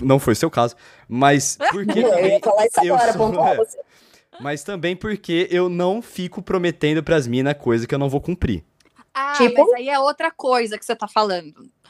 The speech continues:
Speaker 3: Porque chavecar, a gente tá falando daqui, de, chegou na balada e tá sendo escroto. O seu chavecar, você tá querendo dizer, tipo, continuar o papo com a pessoa depois,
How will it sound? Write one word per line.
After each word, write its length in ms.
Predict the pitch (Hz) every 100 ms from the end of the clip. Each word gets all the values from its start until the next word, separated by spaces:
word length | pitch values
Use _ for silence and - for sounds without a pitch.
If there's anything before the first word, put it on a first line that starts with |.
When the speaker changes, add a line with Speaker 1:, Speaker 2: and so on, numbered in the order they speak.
| _ _
Speaker 3:
Porque 280 | 220 - 233
chavecar, 640 | 247 247 226 - 247 262
a 40 |
gente 180 | 254 240
tá 100 | 240
falando 300 | - 240 247
daqui, 240 | 240 233 - 226
de, 120 | -
chegou 540 | - 254 - 254 247
na 100 | 277
balada 420 | 262 247 233 240 269
e 20 |
tá 120 | 277
sendo 200 | - 269
escroto. 300 | 269 226 -
O 60 | 247
seu 180 | - 214
chavecar, 500 | - 226 202 247 247
você 160 | 233
tá 100 | - 233
querendo 220 | 247 240
dizer, 140 | 240
tipo, 420 | 240 262 - 254 - _ _ _ _ _
continuar 540 | 285 269 - 277 262
o 80 | 311
papo 300 | - 262 -
com 80 | 277
a 40 |
pessoa 320 | 269 269 - 254
depois, 760 | 302 - 233 220 160 - -